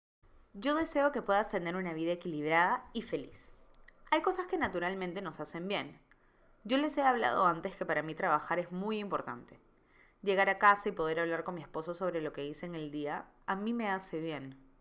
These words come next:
También salir con mis amigas y hablar de temas X, siento que contribuye mucho a mi rol como mamá, ya que regreso a casa con la mente despejada y relajada, con lo cual tengo mucha más paciencia con mi hijo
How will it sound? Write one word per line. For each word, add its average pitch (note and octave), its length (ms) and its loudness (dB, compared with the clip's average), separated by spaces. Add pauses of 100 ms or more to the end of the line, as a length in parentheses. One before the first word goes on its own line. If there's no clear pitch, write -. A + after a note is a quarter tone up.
(440)
También C4 300 4
salir C#4 260 0
con C4+ 140 2
mis B3+ 180 -2
amigas G3 540 0
y F3+ 40 -2
hablar E3+ 260 2
de F3+ 100 0
temas E3 320 -6 (100)
X, G3 500 -2
siento G3+ 360 -4
que A3 100 -2
contribuye E3+ 540 -4
mucho F#3+ 500 -4
a G3+ 60 0
mi F3 160 -2
rol D#3+ 240 -2
como D#3+ 240 -2
mamá, C#3 360 -8 (760)
ya C4 120 6
que C4+ 80 2
regreso G#3 380 2
a - 20 -12
casa G3 240 0
con F#3+ 120 0
la D#3 60 -2
mente D#3+ 220 -2
despejada D#3+ 540 0
y E3 40 0
relajada, D3 800 2
con E3+ 160 -2
lo D#3 140 -4
cual E3 180 4
tengo F3 200 -4
mucha F#3 480 -2
más D#3+ 160 -8
paciencia D3 400 -8
con D3+ 160 -8
mi E3+ 120 -8
hijo D3+ 320 -10